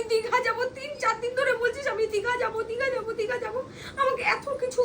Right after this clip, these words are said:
প্ল্যান করে, এত কিছু করে আমার মেয়েকে তুই কৌশিকদের বাড়িতে প্ল্যান করে রেখে এসে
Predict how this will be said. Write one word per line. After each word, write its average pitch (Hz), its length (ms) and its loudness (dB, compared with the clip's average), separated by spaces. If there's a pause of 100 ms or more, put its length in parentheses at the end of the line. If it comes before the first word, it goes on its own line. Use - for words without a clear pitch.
প্ল্যান 392 280 2
করে, 427 180 -4
এত 415 240 2
কিছু 415 300 2
করে 415 180 2
আমার 415 300 6
মেয়েকে 523 540 6
তুই 539 140 8 (100)
কৌশিকদের 523 600 8
বাড়িতে 403 340 4
প্ল্যান 359 340 2
করে 330 220 -6
রেখে 330 320 -6 (120)
এসে 392 220 -2